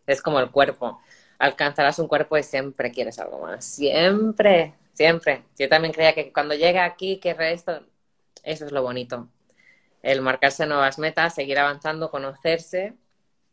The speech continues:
Y bueno, suerte que tenemos también terapeutas y gente que nos ayuda, coaches, psicólogos, cu-, equipos médicos, para reflejarnos en esos momentos donde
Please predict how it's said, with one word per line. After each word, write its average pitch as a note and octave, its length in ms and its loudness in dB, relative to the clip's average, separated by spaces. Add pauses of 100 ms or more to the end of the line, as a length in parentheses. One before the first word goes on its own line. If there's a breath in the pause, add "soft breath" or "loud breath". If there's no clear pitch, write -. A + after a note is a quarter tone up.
(520)
Y C#3+ 80 0
bueno, D#3+ 340 0
suerte D3+ 300 0
que E3 80 2
tenemos D#3 320 0
también D3 500 -2
terapeutas D3+ 600 2
y D3 40 -18
gente C#3 260 -6
que C#3+ 40 -8
nos C#3+ 160 -12
ayuda, C#3+ 360 2
coaches, D3+ 760 -2
psicólogos, C#3 1000 -2 (100)
cu-, D3 120 -6
equipos C#3 340 -6
médicos, C#3+ 440 0
para C#3+ 400 2
reflejarnos C#3 1300 -6 (580)
en C3+ 140 -4
esos C#3 260 -4
momentos C3+ 480 -2
donde B2 580 -2